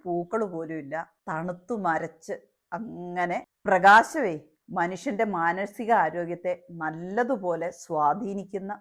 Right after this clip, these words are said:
ഒരു ഘടകമാണ്. വിന്റർ ടൈമില് ഇവിടെ ഡിപ്രഷൻ, മൂഡ് സ്വിംഗിങ് ഒക്കെ ഉള്ള ആൾക്കാര് വല്ലാതെ സഫർ ചെയ്യുന്നത് കാണാറുണ്ട്.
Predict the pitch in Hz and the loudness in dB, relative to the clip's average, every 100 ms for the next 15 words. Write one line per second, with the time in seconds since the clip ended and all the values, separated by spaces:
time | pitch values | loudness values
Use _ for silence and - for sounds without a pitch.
0 | - 160 160 226 180 147 156 143 131 135 | -14 -12 -12 -10 -6 -6 -4 -6 -10 -16
1 | _ _ - 170 170 196 233 240 - 190 | _ _ -16 -8 -4 2 4 2 2 -2
2 | 175 175 185 269 _ 180 160 185 208 - | -2 -4 -6 -6 _ -8 -2 0 0 -2
3 | _ 175 170 180 - 220 208 214 202 180 | _ -14 -12 -12 -4 -4 -2 -2 -4 -6
4 | 175 180 - 202 196 202 180 - 170 160 | -8 -10 -10 -8 -8 -8 -10 -6 -4 -2
5 | 165 156 135 143 165 151 170 285 _ _ | -4 -4 -6 -6 -4 -4 -4 -10 _ _
6 | _ _ _ - 160 160 180 185 196 208 | _ _ _ -4 -2 2 4 6 8 6
7 | 220 - 175 156 220 247 180 165 160 156 | 4 2 2 2 -2 -2 -2 -4 -6 -6
8 | 151 151 151 135 | -6 -6 -8 -12